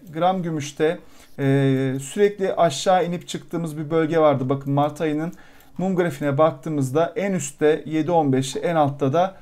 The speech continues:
altı sıfır beşi görüyoruz. Altı sıfır üç altta, üstte de,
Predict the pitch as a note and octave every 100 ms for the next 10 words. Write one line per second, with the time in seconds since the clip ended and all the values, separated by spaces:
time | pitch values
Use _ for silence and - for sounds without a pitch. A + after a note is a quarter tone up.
0 | - - D#3 E3+ E3+ - - C#3 C3+ C3+
1 | C3+ C3+ - C3+ D3+ E3+ E3+ F#3 E3 F3
2 | F3 - G3+ F#3+ F#3 - - E3+ E3+ -
3 | F3 F#3 - E3 - - E3 E3+